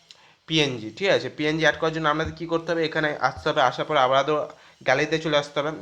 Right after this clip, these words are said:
গ্যালারিতে আসার পর এইরকম ছবি একটা সিলেক্ট করে নেবেন। এরকম ছবি আপনারা খুবই সহজে বানিয়ে নিতে পারবেন। দেখতে পাচ্ছেন খুবই ইজি ছবি, just আপনারা, আহ, পেন্সিল মার্কিং আছে, এই পেন্সিল মার্কিং দিয়ে just একবার একবার করে এরকম টিক টিক করবেন, ঠিক আছে? করার পর দেখবেন এরকম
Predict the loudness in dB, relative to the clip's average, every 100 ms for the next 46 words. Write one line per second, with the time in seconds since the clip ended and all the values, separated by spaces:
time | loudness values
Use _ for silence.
0 | 0 0 2 0 0 -2 0 0 0 -2
1 | -4 -4 -2 -4 -8 -10 -4 -4 -2 -6
2 | -12 -6 0 0 0 0 2 2 0 -2
3 | -6 -4 2 2 4 2 2 0 -4 -4
4 | 0 0 -2 -4 -2 -4 -4 -6 -6 -4
5 | -6 -6 -4 -4 -4 -10 -20 0 0 4
6 | 2 4 2 0 -8 -20 -18 -10 -10 -10
7 | -2 0 0 -2 2 2 2 -2 0 0
8 | 0 -4 -2 0 2 2 -2 -4 -2 -4
9 | 0 0 2 2 2 -2 -2 -2 -2 -6
10 | -6 -4 -6 -6 -10 -8 -10 -2 0 0
11 | -4 -10 -20 -18 -4 -2 4 4 4 -2
12 | -2 0 0